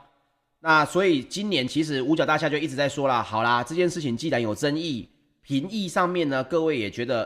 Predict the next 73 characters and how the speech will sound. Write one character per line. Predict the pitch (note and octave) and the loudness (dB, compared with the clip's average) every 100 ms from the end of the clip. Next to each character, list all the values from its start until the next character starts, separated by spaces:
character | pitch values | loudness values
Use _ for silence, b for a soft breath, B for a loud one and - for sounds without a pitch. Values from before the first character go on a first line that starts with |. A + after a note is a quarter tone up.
| - | -4
诶， | B2 | -4
有 | D3 G#2+ | -2 -2
问 | C#3+ C3 | -2 -4
题 | G#2 | -4
的 | G2 | -4
话， | B2 A#2+ - - _ - | 0 0 -2 -14 _ -2
那 | E3+ | 2
么 | C#3+ | 2
或 | F#3+ F3+ | 4 2
许 | - A#2 | 2 0
我 | A#2+ C3 | 2 0
可 | F#2+ | -2
能 | G2 | -4
来 | G#2+ | -6
取 | - F#2+ | -8 -6
消 | B2 C3 | -4 -2
相 | B2 B2+ | -2 -2
对 | C3 | -2
的 | G#2 | -2
合 | G2+ | -4
约 | G#2+ A#2 | -2 -2
哦。 | G#2 - - _ _ _ _ | -2 -6 -20 _ _ _ _
在 | G#3 F3+ - | 2 2 2
五 | C3 | 2
月 | E3 G3 | 4 4
份 | G3 | 2
的 | D#3+ | 0
时 | C#3+ | 2
候 | D#3+ | 0
就 | D3+ D3+ | 2 0
有 | C3+ | 0
表 | - A2 F#2+ | -2 -4 -2
明 | F#2+ A2 | -4 -2
要 | B2+ | -2
重 | G#2+ G#2+ G#2+ | -2 -6 -6
新 | A#2+ C3 C3 | -4 -6 -6
考 | A2+ F#2 F#2 | -4 -4 -2
虑 | C3+ G#2+ _ _ | -4 -4 _ _
新 | - - F3 F3+ | -8 -4 -2 0
的 | E3 G2 - | -2 -2 -8
合 | - G#2+ | -8 -6
作 | - C#3 G#2 | -4 -4 -4
厂 | G#2+ E2 | -6 -8
商。 | E2+ A2 A2 - b b b b | -2 -2 -4 -12 b b b b
那 | G3+ | 4
么 | G#3 F#3+ | 6 8
微 | E3 | 6
软 | G#3 F3 | 6 6
会 | F#3+ | 4
对 | G3 | 0
这 | F#3 | 0
件 | G3 G3 | 0 0
事 | F#3 F#3+ | -2 -4
情 | - A2 A#2 C3 | -2 0 -2 -2
会 | G3 E3+ | -2 0
不 | |
会 | F3 | 0
提 | E3+ C#3 | 0 -2
出 | D#3+ | 0
一 | D#3+ | 0
个 | |
反 | D3 A2 G#2 | 0 -2 -2
诉 | - F#3 | -4 -2
讼 | D#3 F#3 E3 | 2 2 4
呢？ | D3 C#3 | 2 2
这 | D#3+ | -2
件 | D#3+ | -4
事 | D#3 | -4
情 | C3+ G2 | -6 -6
还 | G#2 | -8
不 | D3+ | -8
知 | D3+ D#3 | -8 -2
道。 | E3 G2+ | -2 -2